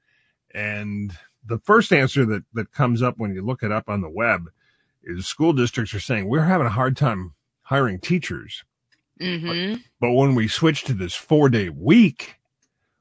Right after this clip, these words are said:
Speaker 1: we got a lot more applications."
Speaker 2: Oh.
Speaker 1: So
Speaker 2: Okay.
Speaker 1: it looks like it kind of all goes back to the teachers.
Speaker 2: Mm-hmm.
Speaker 1: And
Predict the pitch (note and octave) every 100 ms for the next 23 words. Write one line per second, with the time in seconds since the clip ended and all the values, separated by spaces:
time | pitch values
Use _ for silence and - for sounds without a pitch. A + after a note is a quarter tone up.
0 | _ G#2 G#2+ F#2 F#2+ F#2+ A2+ F#2+ D2+ -
1 | - E3 G#3 - F2+ - - - _ _
2 | _ _ C3+ C3+ C3+ C#3+ D3+ D#3 E3 F3
3 | F#3 F#3 F#3 F#3 F3+ F3 E3+ D#3+ D3 A#2+
4 | F#2+ _ - - C#3+ D3 C#3+ C#3 C3+ D3
5 | F#3+ _ _ _ D3+ B2+ D3 G3 F#3 D3+
6 | A#2 A2 D#3+ C3 A#2 A#2 B2+ A2+ G#2 A#2
7 | A2+ - G#2 E2 - E3 D3 E2+ B1+ D#2
8 | - _ _ _ _ _ - E3 D#3+ F#2+
9 | F2+ F2